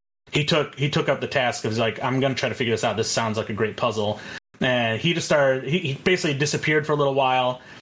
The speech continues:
and came back with Tempest two thousand running on, on the software he had put together that would work with our stuff. And it was, uh, the first time I had seen it running how I would like it to run.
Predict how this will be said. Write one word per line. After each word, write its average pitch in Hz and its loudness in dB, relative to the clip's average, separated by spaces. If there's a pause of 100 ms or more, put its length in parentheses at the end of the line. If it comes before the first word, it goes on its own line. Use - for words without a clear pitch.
(300)
and 123 2
came 156 0
back 147 0
with 127 -2
Tempest 135 -4
two 135 0
thousand 120 0 (140)
running 120 0
on, 113 -2
on 113 -2 (160)
the 113 -2
software 175 0
he 123 0
had 113 -4
put 127 -4
together 113 0
that 113 -2
would 113 0
work 135 0
with 127 -4
our 113 0
stuff. 165 0
And 113 -2 (420)
it 143 2
was, 135 2
uh, 120 4
the 117 -2
first 196 0
time 185 2
I 151 2
had 127 -2
seen 151 2
it 131 -2 (600)
running 143 2
how 135 0
I 127 0
would 117 0
like 135 2
it - -4
to 135 0
run. 104 0